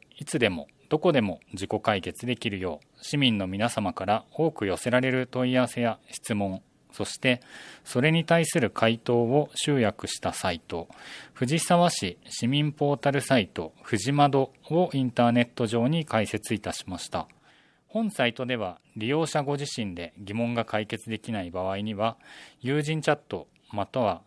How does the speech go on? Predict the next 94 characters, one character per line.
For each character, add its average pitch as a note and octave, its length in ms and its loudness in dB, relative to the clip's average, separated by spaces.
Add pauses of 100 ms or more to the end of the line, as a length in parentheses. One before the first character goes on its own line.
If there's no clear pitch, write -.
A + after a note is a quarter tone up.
メ G2+ 240 0
ー C#3 40 -2
ル C#3+ 100 -2
で C#3 240 -2
問 B2 180 0
い A#2+ 60 2
合 A#2 40 4
わ A2 60 2
せ - 120 -4
を A2 100 -2
す - 100 -8
る G#2 100 -4
こ G#2+ 120 -4
と C3+ 160 -4
が - 120 2
可 G#2+ 140 -2
能 F#2 140 -6
と F#2+ 120 -6
な F#2 120 -4
っ - 20 -18
て - 200 -16
お D#2+ 140 -12
り、 G#2 200 -6 (480)
こ - 100 -4
の D#3+ 120 0
問 F3 180 2
い F3 40 4
合 F3+ 40 4
わ E3+ 60 2
せ F3 120 0
に E3 120 0
つ - 120 0
い F3 80 0
て C3+ 80 2
も G#2 300 -2
コ A2+ 100 -2
ン G#2+ 80 -2
タ G2+ 140 0
ク - 80 -12
ト G#2+ 80 -2
セ G#2+ 160 0
ン F#2 80 -4
タ F2 140 -4
ー - 40 -2
の C3 140 2
オ A#2+ 40 -4
ペ A#2 120 0
レ G#2+ 100 2
ー G2+ 60 0
タ G#2+ 160 0
ー A2 40 -2
が D3 200 2
対 F#2+ 280 -6
応 E2+ 120 -6
い D#2+ 40 -8
た - 140 -10
し - 160 -12
ま D#2 120 -8
す。 - 140 -12 (680)
市 - 200 -2
民 A3 200 4
の B2+ 80 4
皆 A2 200 2
様 G2+ 280 -2
が E2+ 200 -4 (180)
時 - 140 -8
間 C#3 300 2
や C#3+ 140 0
場 B2 100 0
所 - 160 -4
に B2 140 0
と A#2+ 120 -4
ら A#2 140 2
わ A#2+ 100 4
れ A2+ 120 2
る F2+ 100 -6
こ - 140 -10
と F#2 100 -8
な G#2+ 140 -4
く、 - 240 -12 (160)
市 - 180 -8
役 C#3+ 240 0
所 C3+ 100 -2
に G#2 120 -2
関 G#2 260 -4
す - 160 -4
る B2 260 -2
疑 G2 140 -6
問、 A2 340 0
質 - 220 -8
問 C3 260 0
を B2 60 -2
解 A#2+ 240 0
決 A#2 160 -2